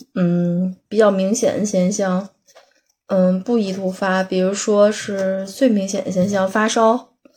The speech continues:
不能一路全都发下去，对吧？肯定希望它退烧。还有什么呢？就是说是，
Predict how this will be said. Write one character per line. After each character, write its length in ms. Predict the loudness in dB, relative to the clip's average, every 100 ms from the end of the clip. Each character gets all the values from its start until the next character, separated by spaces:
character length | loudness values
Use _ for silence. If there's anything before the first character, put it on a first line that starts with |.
| _ _
不 100 | 0
能 220 | 4 4
一 120 | 2 0
路 360 | 2 2 0
全 240 | -2 -2 2
都 100 | 2
发 320 | 2 0 0
下 100 | -2
去， 180 | -6 -8
对 100 | -8
吧？ 140 | -8 -10 -16 -20 -20 _
肯 180 | 0 2
定 160 | 4 2
希 200 | 2 2
望 160 | 2
它 100 | 0
退 280 | 0 0 0
烧。 400 | -2 -6 -8 -12 _ _ _ -20 _ _ _
还 160 | 0
有 220 | 2 4 2
什 180 | -2
么 120 | -2 -2
呢？ 220 | -2 -2
就 180 | -2 -2
是 60 |
说 280 | 0 2 2
是， 840 | 0 -4 0 2 4 2 0 -4